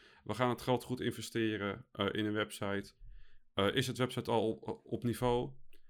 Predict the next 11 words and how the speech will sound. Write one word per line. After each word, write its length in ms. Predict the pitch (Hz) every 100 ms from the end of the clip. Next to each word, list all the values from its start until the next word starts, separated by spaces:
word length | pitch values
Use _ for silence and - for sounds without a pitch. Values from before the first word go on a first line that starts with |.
| - - -
Dan 180 | 107
gaan 220 | 101 113 110
we 60 |
het 100 | 104
geld 360 | - 110 107 -
investeren 800 | - 104 101 - 104 92 92 85
bij, 300 | 92 87 -
eh, 440 | - 85 80 80 82
de 80 | 95
harde 280 | 92 98 95
kern. 440 | 98 85 87 92